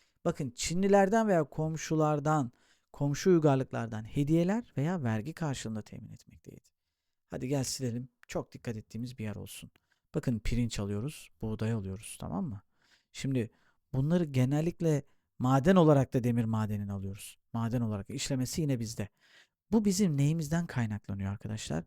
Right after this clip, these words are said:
Dışarıdan aldığımız şey bizim yaşam şeklimizle alakalı. Dışarıdan bunu bazen savaşta üstünlük kuruyorsak vergi olarak alıyoruz.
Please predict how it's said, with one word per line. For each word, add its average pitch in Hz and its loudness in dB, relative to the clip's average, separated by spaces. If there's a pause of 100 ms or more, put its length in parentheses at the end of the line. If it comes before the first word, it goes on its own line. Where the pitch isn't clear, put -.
(420)
Dışarıdan 165 6
aldığımız 170 4
şey 131 -2
bizim 143 -2
yaşam 120 -4
şeklimizle 120 -8
alakalı. 95 -12 (600)
Dışarıdan 190 4
bunu 202 2
bazen 190 4 (300)
savaşta 180 0
üstünlük 165 -2
kuruyorsak 196 0
vergi 135 2
olarak 131 2
alıyoruz. 107 -12